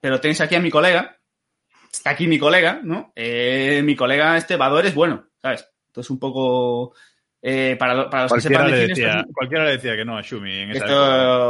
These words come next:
Speaker 1: vale, para los que, para los que sepáis un poco de cine, esto, así es como consiguió Tobey Maguire el puesto, el, el papel de Spider-Man, porque era colega de Leonardo DiCaprio. Es buen plan. "Este es mi colega, es malo, pero es amigo mío". Pues un poco así, ¿no?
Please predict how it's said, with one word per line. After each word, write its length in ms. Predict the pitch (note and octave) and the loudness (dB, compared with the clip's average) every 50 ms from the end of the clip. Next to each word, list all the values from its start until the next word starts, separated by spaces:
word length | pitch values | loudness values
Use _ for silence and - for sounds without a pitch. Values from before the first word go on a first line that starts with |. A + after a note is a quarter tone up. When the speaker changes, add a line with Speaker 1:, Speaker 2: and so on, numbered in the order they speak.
| A#2+ A#2+ | 2 2
Speaker 1:
vale, 160 | C3 C#3+ C3+ | 2 0 2
para 120 | C3+ B2+ B2+ | 2 0 0
los 80 | B2+ | 0
que, 100 | - C#3 - | -2 -8 -8
para 160 | - C#3 C#3+ | -4 -4 -2
los 60 | C#3+ | -2
que 80 | D3 D3 | 0 -2
sepáis 240 | E3+ D3+ F3 F3+ G3+ | 2 0 2 2 2
un 80 | G3 | 0
poco 180 | F3+ G3+ G3+ G#3 | 2 2 4 4
de 120 | G#3 G3+ | 4 4
cine, 200 | G#3 A3+ G#3+ A#3 | 4 2 2 2
esto, 180 | A3 A3 - - | 0 0 -2 -6
así 140 | - - E3+ | -4 -4 -6
es 60 | E3 | -4
como 220 | - F#3+ F#3 F#3+ E3 | -2 -2 -2 0 -2
consiguió 460 | F3+ E3+ - E3+ E3 E3+ F3 F#3 F3 | -2 -4 -2 -2 0 0 0 0 2
Tobey 220 | F3+ E3+ E3 E3 | 2 2 2 4
Maguire 420 | E3+ E3 D#3 D#3+ F3+ F3+ G3 F#3 E3+ | 2 2 4 4 4 4 4 2 0
el 100 | D3+ - | -2 -4
puesto, 280 | D3 D#3 - - - | -4 -6 -6 -4 -4
el, 120 | C3+ D3 C3+ | -4 -4 -2
el 120 | C#3 C3+ B2+ | -4 -2 0
papel 280 | C3 C3 A#2+ D#3 D#3+ | 0 0 0 0 0
de 60 | D3+ C3+ | 0 -2
Spider-Man, 520 | - - G3 F#3 D3 A2+ A2+ G#2+ G#2+ - _ | -4 -2 0 0 0 0 -2 -6 -8 -12 _
porque 180 | - A2+ - D3 | -16 -6 -2 -2
era 100 | D3 C#3+ | 0 0
colega 240 | C#3+ D3 D3+ C#3 C#3 | 2 2 2 2 2
de 60 | C3+ | 2
Leonardo 260 | C#3 C#3 C#3+ C3+ C3 | 2 2 2 2 2
DiCaprio. 440 | B2+ B2 B2 F3 E3+ D3 A2 F#2+ - _ - - - - _ _ _ | 0 0 2 0 0 0 0 -6 -8 _ -20 -20 -20 -20 _ _ _
Es 320 | - C#3 C3 - - C#3+ C#3+ | -8 -8 -6 -4 -4 -4 2
buen 220 | D#3 E3+ D#3+ - | 2 2 2 2
plan. 240 | - C#3+ C3 B2+ B2+ | 2 0 0 2 0
"Este 180 | C3 - - F#3 | -2 -2 0 0
es 40 | G3 | 2
mi 80 | G3 G3 | 2 4
colega, 260 | F#3+ G#3+ A#3+ A3 G#3 | 4 4 4 4 4
es 80 | F#3+ | 4
malo, 280 | F3+ G3 A3 A#3 B3 A3+ | 4 4 6 6 4 4
pero 120 | F3 D#3+ | 4 2
es 100 | D#3+ - | 2 0
amigo 240 | F3 E3 D#3+ C#3+ C#3+ | 0 0 0 0 0
mío". 260 | D3 G#3+ D#3 A2+ - _ | 0 0 -2 -2 -6 _
Pues 140 | - A2 A#2 | -16 -14 -14
un 80 | C3+ C3+ | -12 -12
poco 140 | D3 C#3 C3 | -6 -6 -6
así, 180 | A#2 - G#2+ | -6 -6 -10
¿no? 120 | C3 F3 | -12 -12